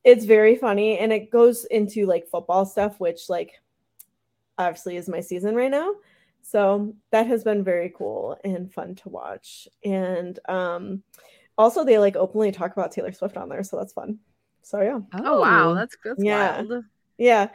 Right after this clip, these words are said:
Speaker 1: Um, yeah, they were talking about, like, um,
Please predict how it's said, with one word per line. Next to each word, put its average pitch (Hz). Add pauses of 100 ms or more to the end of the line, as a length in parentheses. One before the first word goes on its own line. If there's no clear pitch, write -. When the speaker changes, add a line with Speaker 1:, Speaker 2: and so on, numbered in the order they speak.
(420)
Speaker 1:
Um, 226
yeah, 311
they 311
were 311
talking 277
about, 254
like, 202 (600)
um, 190